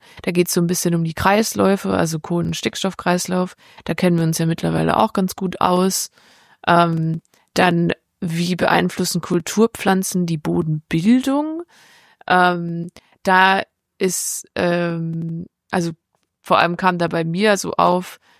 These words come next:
äh, die ganzen stickstofffixierenden Pflanzen,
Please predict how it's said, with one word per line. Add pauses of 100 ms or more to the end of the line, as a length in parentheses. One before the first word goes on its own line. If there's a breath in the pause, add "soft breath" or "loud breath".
(220 soft breath)
äh,
die
ganzen
stickstofffixierenden
Pflanzen,